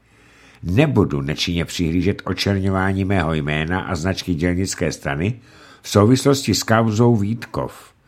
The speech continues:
Na redaktorku Č T paní Pělařovou podám v nejbližší době trestní oznámení pro podezření ze spáchání trestného činu pomluvy, uvedl k tomu předseda dělnické strany.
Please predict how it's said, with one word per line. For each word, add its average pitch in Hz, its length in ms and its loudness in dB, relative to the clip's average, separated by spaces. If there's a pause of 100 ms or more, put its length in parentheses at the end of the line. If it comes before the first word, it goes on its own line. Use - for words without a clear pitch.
(360)
Na 80 140 0
redaktorku 110 640 2
Č 90 260 2
T 117 280 4
paní 90 360 0
Pělařovou 98 920 2 (280)
podám 98 300 4
v 82 40 -2
nejbližší 104 520 2
době 101 280 2
trestní 110 420 -2
oznámení 107 840 0 (320)
pro 87 160 2
podezření 117 640 2
ze 131 120 -2
spáchání 107 680 0
trestného 92 460 0
činu 73 400 -4 (200)
pomluvy, 95 560 4 (480)
uvedl 80 360 -2
k - 100 -14
tomu 104 320 0
předseda 87 720 -2
dělnické 71 640 -4
strany. - 440 -12